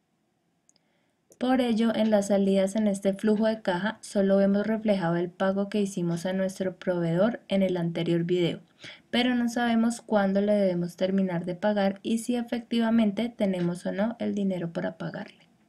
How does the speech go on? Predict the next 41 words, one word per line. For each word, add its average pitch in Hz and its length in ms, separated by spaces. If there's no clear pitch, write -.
Con 247 140
lo 240 80
anterior 233 400
que 254 80
acabamos 254 480
de 233 60
analizar, 240 680
podemos 220 400
usar 220 300
entonces 190 580
nuestro 180 360
flujo 202 280
de 262 180
caja 233 360
para 233 240
que 240 100
nos 233 220
indique 240 400
a 240 60
futuro 226 540
si - 160
las 208 220
entradas 196 640
cubren 208 440
nuestras 220 400
salidas. - 600
Veamos 233 400
cómo 277 320
podemos 220 320
mantener 214 480
un 202 120
flujo 208 300
de 220 160
caja 190 280
adecuado 202 600
a 214 100
la 208 120
realidad 185 460
de 165 80
nuestro 175 340
negocio. 190 500